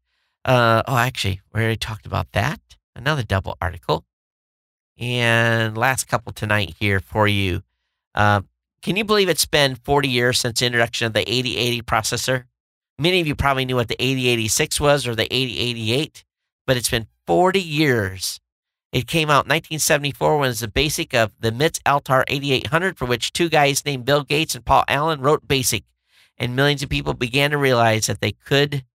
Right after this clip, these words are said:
that they too could have their own very personal computer. Now, some forty years after the debut of the Intel eighty eighty, the industry can point to direct descendants of the chips that are astronomically more powerful. So what's in store for the next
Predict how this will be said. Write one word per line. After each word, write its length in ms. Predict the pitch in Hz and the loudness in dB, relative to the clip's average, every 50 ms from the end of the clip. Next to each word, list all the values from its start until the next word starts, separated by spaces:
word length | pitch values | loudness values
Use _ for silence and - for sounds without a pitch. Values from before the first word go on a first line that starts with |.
| _ _ _ | _ _ _
that 180 | - 113 113 - | -2 -2 0 2
they 160 | 147 156 170 | 2 2 2
too 480 | 170 - - 175 156 123 110 98 98 - - _ _ _ _ _ _ | 0 0 0 2 2 2 2 0 -2 -6 -10 _ _ _ _ _ _
could 100 | - 139 | -2 2
have 200 | 131 131 117 117 | 4 4 4 4
their 180 | 113 117 113 113 | 4 2 4 4
own 160 | 117 120 123 | 2 0 0
very 320 | 113 113 110 107 110 113 110 | -2 0 0 0 0 -2 -4
personal 360 | - 120 107 92 - - 104 | -4 -4 -4 -4 -6 -10 -10
computer. 380 | - 117 - - 107 92 90 | -10 -8 -4 -2 -2 -2 -2
Now, 160 | 92 101 104 101 | 0 0 0 0
some 320 | - - 135 135 143 143 - | 0 0 0 0 -2 -4 -6
forty 260 | - 139 139 147 143 | 0 0 2 2 2
years 300 | 135 135 135 139 131 - | 0 0 0 0 0 0
after 240 | 123 127 - - 120 | 0 0 0 -2 -2
the 80 | 117 113 | 0 0
debut 320 | 113 104 110 120 139 139 | 0 0 -2 0 0 0
of 80 | 120 107 | -2 -2
the 80 | 110 | -4
Intel 360 | - 120 127 - - 123 104 - _ - | -4 -4 -4 0 0 0 0 0 _ -2
eighty 340 | 127 127 123 120 113 110 _ | 0 0 0 -2 -4 -4 _
eighty, 440 | - 135 147 170 185 202 208 208 - _ _ _ _ _ _ _ _ _ | 0 2 4 4 4 2 0 -2 -8 _ _ _ _ _ _ _ _ _
the 200 | 120 117 131 135 | -4 0 0 2
industry 340 | 131 123 127 120 131 127 110 | 2 0 0 -2 -2 -6 -4
can 180 | - 120 110 | -4 -6 -6
point 380 | - - 131 131 123 120 - - | -4 -2 -2 -2 -2 -2 -4 -6
to 160 | - - 110 | -4 -4 -2
direct 280 | 101 104 113 135 - - | 0 0 0 0 0 -2
descendants 440 | 139 - - 135 117 107 101 - - | -2 0 0 0 -2 -2 -2 -2 -2
of 100 | 104 98 | -4 -4
the 80 | 95 | -4
chips 420 | 92 - - 139 143 - _ - - | -4 0 0 0 0 0 _ -4 0
that 160 | - 107 101 | 0 0 0
are 140 | 98 - - _ _ - | -2 -4 -6 _ _ -2
astronomically 800 | - 147 160 - - 131 127 131 135 127 131 131 - - 127 | -2 -2 -2 -2 -4 -2 0 0 0 0 -2 -4 -2 -4 -4
more 220 | 120 120 117 123 120 | -4 -2 -2 -2 -2
powerful. 540 | - - 110 107 107 107 - 110 110 104 - _ _ _ _ _ _ _ | 0 2 4 4 4 2 2 0 -2 -2 -4 _ _ _ _ _ _ _
So 160 | - - 117 | -4 -2 2
what's 280 | 113 127 143 143 - 156 | 4 4 4 2 0 -6
in 60 | 147 | -8
store 360 | - - - 131 107 101 98 | -6 -2 2 4 4 4 2
for 220 | 98 - - 98 98 | 2 0 -2 0 0
the 100 | 98 98 | 0 0
next 500 | 101 107 107 117 123 - - - - | 0 0 0 0 0 -2 -6 -6 -6